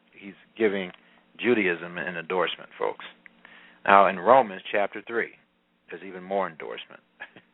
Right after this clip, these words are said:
from the Apostle Paul. Romans chapter three,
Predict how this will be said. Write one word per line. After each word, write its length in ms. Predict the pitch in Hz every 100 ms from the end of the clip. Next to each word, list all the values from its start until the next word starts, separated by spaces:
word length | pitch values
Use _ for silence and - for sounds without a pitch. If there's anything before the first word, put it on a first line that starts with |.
| _ _ _ _ _ _ _ _ _ _ _ _ _ _ _
from 140 | 95
the 100 | 90
Apostle 420 | 87 104 87 - 82
Paul. 340 | 95 71 - - _ _ _ _ _ _ -
Romans 300 | 110 101 87
chapter 300 | 107 101 104 -
three, 260 | 98 73